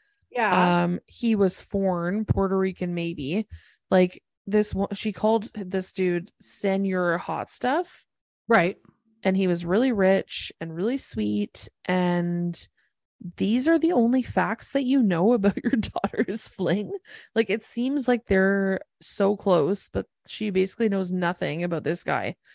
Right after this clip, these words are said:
Speaker 2: Not a name, like, nothing.
Speaker 1: Okay.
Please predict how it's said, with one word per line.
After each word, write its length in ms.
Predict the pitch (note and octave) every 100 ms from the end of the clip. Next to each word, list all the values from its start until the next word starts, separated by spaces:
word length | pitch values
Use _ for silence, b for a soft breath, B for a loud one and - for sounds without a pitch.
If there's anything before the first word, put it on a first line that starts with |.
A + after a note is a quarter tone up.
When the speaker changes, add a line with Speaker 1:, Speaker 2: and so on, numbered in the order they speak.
| b b b _
Speaker 2:
Not 220 | F#3+ F#3+
a 80 | F#3
name, 560 | F3+ F3 F3 F3+ F3
like, 240 | F3 F3 -
nothing. 460 | F3 E3 C3 D#2+ - _ _ _ - b b -
Speaker 1:
Okay. 480 | G#3 G#3 F#3 F3